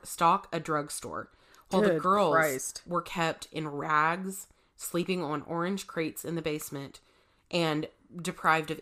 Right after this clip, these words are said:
Speaker 1: any of the m-, trappings of modern life.
Speaker 2: Good Lord.
Speaker 1: And they also found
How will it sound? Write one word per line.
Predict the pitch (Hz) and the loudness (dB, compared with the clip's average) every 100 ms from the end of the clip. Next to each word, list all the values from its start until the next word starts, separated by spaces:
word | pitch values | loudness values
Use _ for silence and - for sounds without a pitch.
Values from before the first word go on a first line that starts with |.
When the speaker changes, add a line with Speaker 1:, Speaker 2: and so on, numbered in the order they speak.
| - | -2
Speaker 1:
any | 185 190 190 - | 0 2 0 -2
of | 175 160 | -4 -4
the | 160 151 - - | -6 -8 -10 -12
m-, | 165 - | -12 -12
trappings | - 170 151 156 147 | -2 0 2 -2 -6
of | 143 | -6
modern | 156 139 135 135 | -4 -4 -4 -8
life. | 127 - - - _ _ _ _ _ _ - | -10 -14 -18 -20 _ _ _ _ _ _ -12
Speaker 2:
Good | 202 | -8
Lord. | 160 160 175 214 170 165 | -6 -6 -4 -4 -4 -4
Speaker 1:
And | 185 175 180 | 0 0 0
they | 175 185 | 0 2
also | 185 202 240 | 2 2 -4
found | 226 180 165 160 | -4 -2 0 2